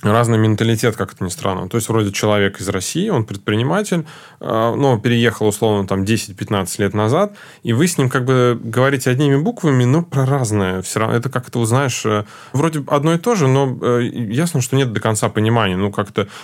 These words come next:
Потому что люди выпадают из повестки российской, слова,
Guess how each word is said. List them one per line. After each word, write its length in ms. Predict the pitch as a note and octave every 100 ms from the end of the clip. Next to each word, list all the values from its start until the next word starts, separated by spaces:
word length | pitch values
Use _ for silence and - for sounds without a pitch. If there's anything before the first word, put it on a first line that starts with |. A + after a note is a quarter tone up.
| -
Потому 240 | A2 B2
что 320 | C3+ C3 A#2+ A2 - _ -
люди 280 | A#2+ C#3+ D#3
выпадают 540 | A2 A2 A#2 C3 G#2+ G2+
из 100 | -
повестки 420 | A2+ A2+ G#2+ -
российской, 540 | G#2 G#2+ A3 G3+ -
слова, 640 | G#2+ - B2 G2+ G#2+ A2+